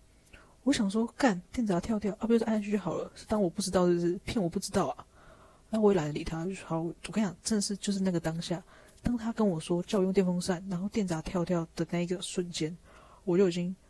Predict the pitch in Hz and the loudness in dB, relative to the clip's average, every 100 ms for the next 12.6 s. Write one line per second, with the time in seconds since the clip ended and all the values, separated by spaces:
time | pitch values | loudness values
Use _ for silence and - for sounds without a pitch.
0 | - - 156 - 175 160 165 170 165 160 | -6 -2 -2 2 2 2 0 0 0 -4
1 | - - 156 180 - - 196 202 - - | -6 -6 0 0 0 2 2 2 -2 0
2 | 151 156 175 160 160 175 170 170 - 151 | 0 0 0 0 0 0 0 -2 -4 -6
3 | 156 156 156 151 170 - 160 - - - | -6 -4 -2 -2 -2 -2 -4 -6 -18 -20
4 | - - 170 - 202 202 185 156 156 - | -20 -8 -8 -2 2 4 4 2 -2 -6
5 | - 156 - 202 185 180 170 - 165 - | -6 -6 0 2 4 2 0 2 0 0
6 | - - - - - - - - - - | -8 -14 -20 -20 -20 -20 -20 -20 -20 -2
7 | 170 170 196 208 - - 190 - - - | 0 2 2 2 0 -8 -8 -6 -6 -8
8 | - - _ - - - - _ _ _ | -20 -20 _ -20 -8 -6 -6 _ _ _
9 | - - - - 165 220 202 196 185 - | -10 -10 -8 -4 0 2 2 4 2 2
10 | 170 185 208 _ _ - 175 175 170 - | 2 2 -2 _ _ -2 4 4 2 0
11 | 165 170 190 - - - 170 165 165 185 | 0 0 -8 -16 -10 -2 0 0 0 0
12 | 185 - - 160 - | -2 -6 -8 -8 -4